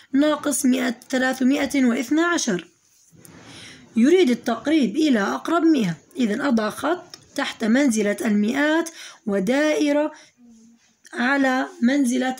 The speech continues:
العشرات. والآن أقرب. أسأل نفسي،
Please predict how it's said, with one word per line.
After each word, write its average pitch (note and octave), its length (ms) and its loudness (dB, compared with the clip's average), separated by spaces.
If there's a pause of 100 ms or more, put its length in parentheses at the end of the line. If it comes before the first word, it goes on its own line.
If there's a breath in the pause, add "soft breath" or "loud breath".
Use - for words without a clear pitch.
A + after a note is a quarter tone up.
العشرات. A#3+ 720 -2 (760 soft breath)
والآن A3+ 500 0
أقرب. B3 520 0 (640)
أسأل D4 460 2
نفسي، A3+ 540 -2